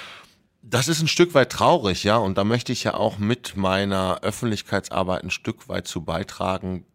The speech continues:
dass, ähm, die Krankheit in einem anderen Licht betrachtet wird. Weil natürlich sind diese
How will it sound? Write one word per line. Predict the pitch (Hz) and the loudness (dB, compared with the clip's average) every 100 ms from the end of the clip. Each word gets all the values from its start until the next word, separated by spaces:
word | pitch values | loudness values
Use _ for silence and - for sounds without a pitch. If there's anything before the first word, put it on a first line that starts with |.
| _ | _
dass, | 90 87 - - | -8 -4 -4 -4
ähm, | 90 90 | -6 -6
die | - | -8
Krankheit | - - 90 101 - 92 92 - | -16 -10 -6 -6 -6 -8 -8 -10
in | 87 | -8
einem | 85 | -8
anderen | - 95 87 85 | -6 -6 -2 -2
Licht | 104 - | -4 -8
betrachtet | - - - - - - - | -18 -14 -14 -14 -16 -18 -16
wird. | - - - - _ _ _ _ _ | -16 -16 -20 -20 _ _ _ _ _
Weil | 73 87 90 90 - - 87 | -4 0 2 0 -4 -10 -6
natürlich | 92 - 123 135 127 92 | -6 -2 -2 0 -2 -4
sind | 110 120 110 | -4 -4 -6
diese | 90 95 92 | -4 -2 -2